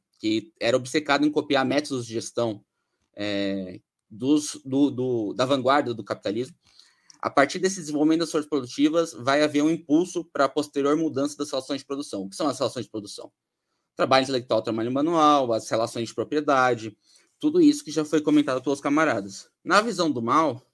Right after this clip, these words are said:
que depois, é, um,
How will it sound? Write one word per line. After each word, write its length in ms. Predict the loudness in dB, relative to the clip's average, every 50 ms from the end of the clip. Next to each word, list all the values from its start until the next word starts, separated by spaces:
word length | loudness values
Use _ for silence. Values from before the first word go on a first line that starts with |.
| _ _ _ _ _ _ _ _ _ _ _ _ _ _ _
que 80 | _ -4
depois, 720 | -2 -2 -2 0 2 4 4 4 4 2 -2 -8 -12 -10 -4
é, 420 | 0 2 2 2 2 0 -2 -4 -6
um, 560 | -8 -12 -16 -20 -20 -20 -16 -14 -14 -14 -14